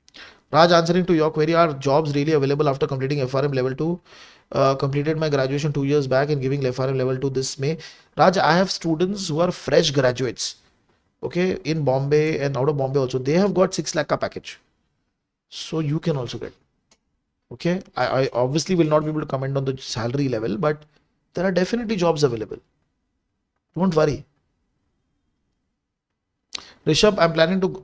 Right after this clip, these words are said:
uh, appear for F R M level one in August. I'm ready to dedicate four hours a week and I've, I've told you ना ऋषभ, possible, easily you can clear. Level one तो आराम से क्लियर कर सकते हो। वेदांत,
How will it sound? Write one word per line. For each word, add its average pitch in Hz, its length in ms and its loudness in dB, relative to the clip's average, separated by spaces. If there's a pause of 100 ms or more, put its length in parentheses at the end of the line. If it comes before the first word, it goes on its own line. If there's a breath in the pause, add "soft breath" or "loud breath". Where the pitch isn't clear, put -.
uh, 123 220 0
appear 165 320 2
for 170 180 2
F 135 140 0
R 156 100 2
M 160 140 -2
level 139 280 0
one 151 160 2
in 143 100 -2
August. 143 440 -2
I'm 131 140 -2
ready 139 220 -2
to 151 120 -4
dedicate 143 380 -2
four 135 200 -2
hours 135 180 0
a 127 60 0
week 156 180 -4
and 143 160 -6 (300 loud breath)
I've, 202 280 0 (100)
I've 170 220 -4
told 214 200 2
you 160 60 2
ना 196 100 -2
ऋषभ, 180 260 -4
possible, 190 380 0
easily 196 340 2
you 214 80 2
can 180 140 -2
clear. 135 240 -4 (240)
Level 160 260 2
one 190 160 4
तो 202 80 0
आराम 175 240 4
से 175 100 0
क्लियर 143 200 0
कर 113 80 -6
सकते - 300 -12
हो। 87 60 -16 (960)
वेदांत, 196 440 2